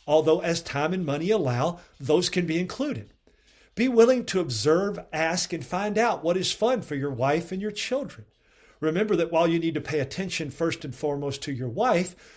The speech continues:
you often get brownie points with her when you're doing the same with your children. Take turns focusing on and planning for your wife's fun events and then for your children. Be sure to include as many as you can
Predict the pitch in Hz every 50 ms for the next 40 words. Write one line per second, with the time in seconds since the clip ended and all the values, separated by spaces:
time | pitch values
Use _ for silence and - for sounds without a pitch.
0 | - _ _ 151 165 175 170 190 208 240 233 226 214 202 175 196 185 - - 135
1 | 175 202 240 269 254 208 175 - - - 160 143 - - - 139 - 127 135 135
2 | 151 156 160 - - - _ - 196 196 196 190 156 127 226 254 262 226 208 202
3 | 208 - 226 240 233 220 208 208 - 226 220 - - - 262 311 311 190 - 110
4 | 101 - _ _ _ _ _ _ _ _ _ _ _ _ _ _ _ - - 214
5 | 240 233 - - - 196 185 160 151 151 - - - 165 175 170 185 175 - -
6 | 185 165 143 139 147 151 135 - - - 165 175 175 160 135 127 127 131 131 -
7 | - - - _ - 160 147 131 139 131 117 107 113 127 131 175 214 208 - -
8 | - - - - - 202 208 208 190 - 190 202 247 277 - - - - - -
9 | _ _ _ _ _ _ _ - 254 269 220 160 165 185 190 - 185 185 185 220
10 | 208 - - 147 123 113 - - - _ _ _ _ _ _ _ _ _ _ _
11 | _ _ _ - - - 131 151 151 - - 185 185 165 165 160 147 - - 185
12 | 180 160 147 - - 139 139 151 180 214 220 220 - - 240 - - - 143 127
13 | 123 135 143